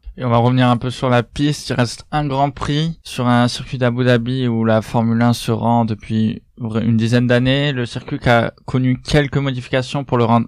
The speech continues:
un peu plus rapide et nous éviter une sieste, euh, en fin de saison. Qu'est-ce que vous en pensez de ce nouveau circuit ? Et surtout, euh, qu'est-ce qu'on peut s'attendre ? Est-ce que ça avantage, euh,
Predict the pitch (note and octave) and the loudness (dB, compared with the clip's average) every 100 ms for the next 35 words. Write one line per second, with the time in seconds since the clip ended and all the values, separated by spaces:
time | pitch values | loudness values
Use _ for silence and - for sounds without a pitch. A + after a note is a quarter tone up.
0 | - C3 B2 B2 - - - B2+ - C#3 | 0 0 0 -2 -6 -12 -2 -2 -2 -4
1 | C3+ A#2 - - _ _ - A#2+ B2 A#2+ | -4 -6 -10 -20 _ _ -6 -2 -2 -2
2 | B2 B2 B2 C3+ C3 A#2+ A#2+ A#2 - C3+ | -2 -4 -4 0 2 2 0 -2 0 0
3 | - A#2+ A2 A2+ A2+ C3 B2+ - B2+ C#3 | 0 -2 0 0 0 -2 -2 -2 -2 -2
4 | C3+ B2 B2 A#2+ A#2+ A#2 - B2+ - A#2+ | -2 -4 -2 0 2 0 0 -4 -2 0
5 | A#2+ B2 - B2 - C3 C3+ D#3 - - | 2 0 -2 -8 -8 -8 -8 -10 -16 -20
6 | _ - - - - A2+ - C3 A#2+ A2 | _ -20 -10 -8 -4 -4 0 4 6 6
7 | A2 B2 A#2+ B2 G#2+ A2+ - G#2+ - A#2+ | 4 0 -4 -4 -2 -2 0 -2 0 0
8 | B2 A2 - A#2 A#2+ A2 A2 A2+ A2+ A2 | 0 -4 -6 -6 -2 0 0 0 0 0
9 | G#2+ | -4